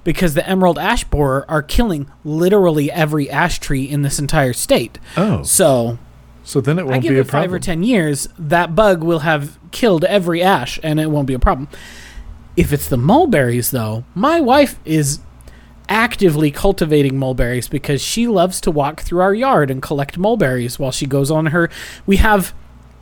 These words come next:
Speaker 1: so we're hippy dippy people like this. Um, we do not mow inside of our fence the entire yard because we have half an acre and that's just too damn much to mow.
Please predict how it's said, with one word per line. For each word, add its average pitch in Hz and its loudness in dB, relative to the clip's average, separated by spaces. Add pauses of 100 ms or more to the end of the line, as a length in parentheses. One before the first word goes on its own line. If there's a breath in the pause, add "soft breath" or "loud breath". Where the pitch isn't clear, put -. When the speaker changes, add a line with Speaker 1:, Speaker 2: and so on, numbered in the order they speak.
(360)
Speaker 1:
so 156 4
we're 196 2
hippy 220 0
dippy 175 2
people 147 0
like 123 -2
this. 131 -4 (500 loud breath)
Um, 131 2
we 170 0
do 196 0
not 262 0
mow 160 2
inside 135 -2
of 135 -6
our 139 0
fence 156 -4
the 151 -2
entire 139 0
yard 147 0
because 147 0
we 170 0
have 156 0
half 156 -2
an 180 0
acre 151 -2
and 143 0
that's 175 -2
just - -8
too 190 -2
damn 131 0
much 117 -6
to - -8
mow. 180 2